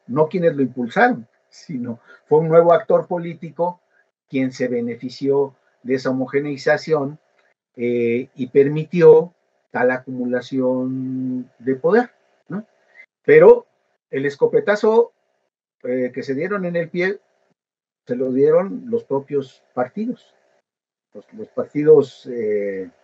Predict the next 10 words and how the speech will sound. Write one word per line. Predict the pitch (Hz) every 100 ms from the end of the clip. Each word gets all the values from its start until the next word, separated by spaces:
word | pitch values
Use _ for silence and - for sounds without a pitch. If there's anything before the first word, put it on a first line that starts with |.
| _ _
dominantes | 110 113 120 113 127 131 135 131
en | 117
ese, | 120 - 127 117 117
en | 123 - 113
ese | 127 131
momento, | 120 123 139 190 185 - 127
¿no? | 151 226 _ _ _ _ _ -
O | 127 143
importantes | 135 139 131 160 175 - -
electoralmente. | 143 131 - 127 147 147 165 160